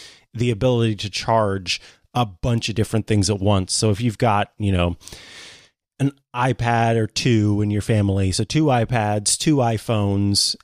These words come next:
Apple Watches, you know, you can fill those ports with those devices, um, and, and be able to charge them all just using the one, uh, dock. So I, if I'm, I, or excuse me, hub. So I think this thing's super cool. Um,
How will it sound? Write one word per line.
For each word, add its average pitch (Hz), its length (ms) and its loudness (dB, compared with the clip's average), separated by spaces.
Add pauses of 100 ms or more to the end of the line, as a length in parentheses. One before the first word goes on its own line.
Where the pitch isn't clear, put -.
Apple 120 320 -2
Watches, 95 920 0
you 104 80 -2
know, 95 60 0
you 110 180 0
can 104 320 -2
fill 139 340 -4
those 113 200 0
ports 113 420 -2
with 107 300 -2
those 101 220 2
devices, 98 840 0
um, 90 480 -4 (240)
and, 117 160 2
and 107 140 0
be 110 80 2
able 101 140 0
to 101 60 -2
charge 107 360 0
them 95 160 2
all 90 180 2
just 98 260 0
using 98 300 2
the 95 80 2
one, 95 640 0 (460)
uh, 92 260 0 (140)
dock. 92 460 -2
So 95 400 -2
I, 160 320 -2
if 160 220 -4
I'm, 143 280 0 (360)
I, 131 120 -2 (240)
or 117 80 2
excuse - 260 -2
me, 104 140 2
hub. 90 320 -2 (300)
So 156 120 2
I - 20 4
think 214 140 0
this 190 140 -2
thing's 170 240 2
super - 300 -2
cool. 120 460 0 (520)
Um, 101 580 -2